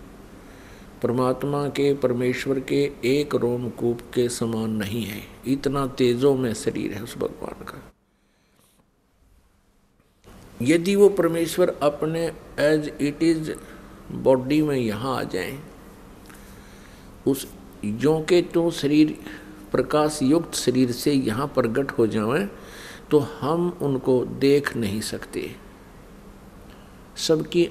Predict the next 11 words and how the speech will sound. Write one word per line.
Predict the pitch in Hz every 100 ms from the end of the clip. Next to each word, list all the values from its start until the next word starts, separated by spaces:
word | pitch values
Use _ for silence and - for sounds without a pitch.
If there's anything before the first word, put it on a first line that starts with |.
| -
आंखें | 127 123 - 160 143 117
बंद | 147 135
हो | 120
जा, | 120 147 156
चरम | - 151 160 151
दृष्टि | 120 113 - 135 135
उनको | - 120 113
सहन | 113 - 127 123 113
नहीं | 113 127
कर | 110
सकती | 92 95 - 110